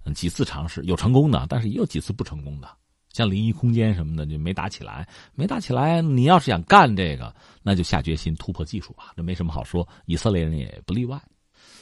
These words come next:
嗯，但是就我个人来讲，我一直以为它是能成，为什么呢？这是有一个印象，觉得以色列在这个领域呢，还是有相当的实力的。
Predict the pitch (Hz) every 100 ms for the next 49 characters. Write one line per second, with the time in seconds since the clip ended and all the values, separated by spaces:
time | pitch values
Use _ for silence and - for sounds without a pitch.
0 | _ - 85 202 196 196 302 - - 180
1 | 110 82 85 67 67 156 147 110 78 69
2 | - 127 110 82 67 69 _ - 180 170
3 | - - _ _ 170 202 78 69 73 69
4 | - - _ - 107 78 64 57 57 -
5 | _ - 82 92 147 190 175 78 - -
6 | - 117 127 71 - 127 98 104 - 185
7 | 78 - 67 76 58 57 - _ _ -
8 | - 143 - 120 - - - - - 123
9 | 120 117 92 - - 76 131 123 -